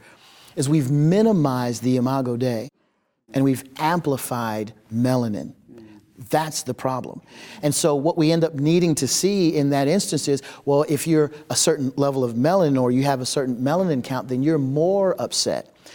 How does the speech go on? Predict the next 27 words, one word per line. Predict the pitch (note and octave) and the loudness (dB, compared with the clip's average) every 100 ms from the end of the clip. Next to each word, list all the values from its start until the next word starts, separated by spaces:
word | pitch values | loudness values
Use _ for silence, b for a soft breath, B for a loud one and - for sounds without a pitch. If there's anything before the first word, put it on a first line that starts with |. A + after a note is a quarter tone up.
| B | B
right? | A#2 C3 - | -2 -2 0
And | C3 | -2
so | - C#3+ - B | -2 -2 -4 B
since | - C#3+ - | -2 -2 0
you | E3+ | 0
have | F3+ | 0
a | D3+ | -2
certain | - E3 C#3 A#2+ | 0 -2 0 -4
high | D3+ E3+ D#3 | -2 0 2
melanin | D3 D#3 F#3+ F#3 C3+ | 2 2 2 2 0
count | - A2 | -2 -2
that | C3+ - | -2 -2
matches | A#2+ C#3+ F3 - C3+ | 0 0 0 -2 -2
the | A#2+ | -2
victim | A2+ F#3 - C#3+ | 0 -2 0 -2
in | A2+ | -2
this | A2 | -4
instance, | A#2 A2+ A#2+ - B B B | -6 -6 -8 -10 B B B
you're | C#3+ F#3+ G3 | 2 2 2
more | D3 D#3 D#3 - | 2 2 2 2
aggrieved | C3+ B2+ D3 E3+ F#3+ D3+ C#3 C#3+ - B | -2 -2 2 2 4 2 2 -2 -6 B
or | C#3+ C#3+ | 0 2
more | D3+ C#3+ | 0 0
saddened | - - F#3 G3 C3+ B2+ C3 B - | -2 -2 0 2 2 0 -2 B -4
than | C#3+ C#3+ | 0 2
anyone | D3 C#3+ C#3+ | 2 2 2
else. | G3 G3 - | 0 -2 -6